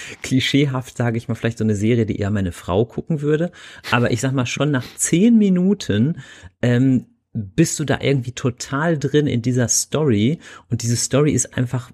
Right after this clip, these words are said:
Speaker 2: wie du gerade sagtest, die ist irgendwie fesselnd. Der Zeichenstil ist cool. Ich glaube, das hat irgendwie so ein Studio in den Niederlanden, hat das wohl nachgezeichnet. Und ich finde auch die Hauptfigur, die Alma,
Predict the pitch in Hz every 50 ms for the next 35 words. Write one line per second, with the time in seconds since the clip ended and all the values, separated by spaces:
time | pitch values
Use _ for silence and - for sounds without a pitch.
0 | - - - 101 120 131 143 135 135 127 123 - 151 147 131 - - - - -
1 | 113 - - - 104 131 135 131 143 143 - - - - 135 - - - 90 90
2 | 92 87 - - - - - - - _ _ - 113 104 98 92 - - - _
3 | - - - 101 98 123 120 - 175 180 - - - - 185 175 170 170 - -
4 | - - - - 170 165 180 208 233 226 - - - - 110 110 120 127 120 117
5 | - - - 120 - - - 120 107 117 110 110 104 - - - 107 101 120 135
6 | 156 131 90 95 101 101 101 101 98 107 120 147 160 156 147 143 143 135 135 131
7 | 120 113 - 120 - - 110 98 95 92 90 85 95 120 120 - - - - -
8 | - - 139 135 135 143 - - - 160 175 185 - - - - - - - -
9 | - - - - - 123 107 117 - - - - 180 151 147 123 - 107 117 -
10 | - - 107 98 87 - 135 165 220 226 - - - - - 110 95 95 101 92
11 | 92 98 113 131 123 - 104 98 87 - - 113 123 143 160 147 110 92 92 110
12 | 139 151